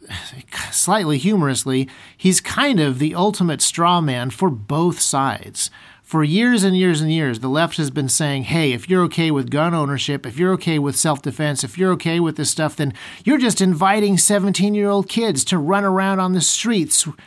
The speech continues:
with A Rs, shooting people in crowds." And that's literally what happened. And yeah, we're okay with it. And then on the other hand, the right has been saying, "Hey, if self-defense isn't okay,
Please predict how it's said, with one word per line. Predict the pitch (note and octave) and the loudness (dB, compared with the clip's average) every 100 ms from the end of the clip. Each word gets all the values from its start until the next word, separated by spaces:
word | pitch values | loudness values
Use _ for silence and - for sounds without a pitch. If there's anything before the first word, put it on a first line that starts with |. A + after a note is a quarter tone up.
| _ | _
with | F3 | 2
A | F#3 G3 | 2 2
Rs, | G3+ A3+ G3 C#3 A2 - | 4 4 2 0 -4 -4
shooting | - C4+ B3 A3 | 0 2 2 2
people | G#3+ A3 G#3 | 2 2 2
in | G3+ F#3+ | 0 0
crowds." | - A#3 A3 F3+ A2+ G2+ - - _ _ - - _ | 0 0 2 0 -2 -4 -6 -8 _ _ -20 -20 _
And | C#3+ | -2
that's | E3 F#3 - - _ _ _ | 0 2 0 -2 _ _ _
literally | F#3 C3 A#2+ C#3+ G3 F3+ D3+ D#3 | -10 -6 0 2 4 2 2 2
what | D3 | 0
happened. | C#3 D#3 F#3+ A2 G2+ - | 0 0 0 -4 -10 -6
And | D3 C#3 A2 - | -4 -4 -6 -8
yeah, | D3+ F#3+ E3+ | -2 0 0
we're | A2+ C3 | 0 -2
okay | D#3 - E3 F3+ | -2 -2 -2 0
with | B2 G2+ | -2 -6
it. | - - | -16 -4
And | E3+ | 0
then | G3 | 4
on | G3+ | 4
the | E3+ G3 | 4 2
other | B3+ | 2
hand, | F3+ D#3 D3 | 2 2 0
the | |
right | C3 F#3+ F3+ | 2 2 2
has | D#3+ | 0
been | C#3 D3 | -2 -2
saying, | - D3+ | 0 0
"Hey, | C3+ G3 C#3 | 0 2 0
if | G#2+ | -2
self-defense | - F3 - - D#3 C3 | 0 0 -2 -2 -2 0
isn't | E3+ A3 G3+ D3 | 0 2 2 0
okay, | - C#3 B2+ A2+ A2+ C#3 | -4 -8 -6 -8 -6 -6